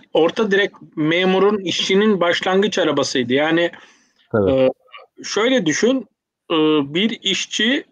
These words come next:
Speaker 1: tek başına çalışarak, devlet memuru, yani devlette çalışan bir işçi tek maaşıyla bu arabayı taksitle alabiliyordu.
Speaker 2: Evet. Bu, bu
Speaker 1: Ee,
Speaker 2: araba tasarımı da
Speaker 1: bileyim,
Speaker 2: böyle.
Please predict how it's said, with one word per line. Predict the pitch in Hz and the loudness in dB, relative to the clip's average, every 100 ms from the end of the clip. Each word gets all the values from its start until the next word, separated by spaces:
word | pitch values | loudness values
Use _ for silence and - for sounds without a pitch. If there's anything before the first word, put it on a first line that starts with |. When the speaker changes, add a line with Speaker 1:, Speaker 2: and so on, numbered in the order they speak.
| _ _ _ - | _ _ _ -6
Speaker 1:
tek | 220 - | -4 -2
başına | 202 - 170 151 | -4 -2 -2 -2
çalışarak, | 170 165 160 220 180 196 - | 0 0 0 -2 -2 -4 -6
devlet | 135 143 160 170 - | -2 2 2 0 -2
memuru, | 156 160 160 143 | 0 0 -2 -2
yani | 135 127 | -2 -2
devlette | 139 147 156 - 190 | 0 2 0 -2 -2
çalışan | 180 147 147 135 | -2 -2 -2 -2
bir | 139 | -2
işçi | 127 - - 220 - - - - _ _ | -4 -8 -6 -6 -8 -20 -20 -20 _ _
tek | 214 233 - | -2 -2 -2
maaşıyla | 202 190 180 208 190 156 | 0 0 0 0 2 2
bu | 196 | 4
arabayı | 202 180 170 175 220 - - | 4 4 4 4 4 0 -4
taksitle | 180 - 226 - | -4 -2 -4 0
alabiliyordu. | 185 175 165 170 160 113 - _ _ _ _ _ _ 107 | 2 2 2 2 2 0 -6 _ _ _ _ _ _ 0
Speaker 2:
Evet. | 98 92 - _ _ _ _ _ _ _ _ _ _ - - | 0 0 -8 _ _ _ _ _ _ _ _ _ _ -20 -10
Bu, | 117 | 2
bu | |
Speaker 1:
Ee, | 131 127 196 | 4 6 6
Speaker 2:
araba | 190 165 170 - - - | 6 4 0 -2 -6 -4
tasarımı | 139 151 180 | 0 2 4
da | 220 | 2
Speaker 1:
bileyim, | 175 127 | 2 0
Speaker 2:
böyle. | 139 | -2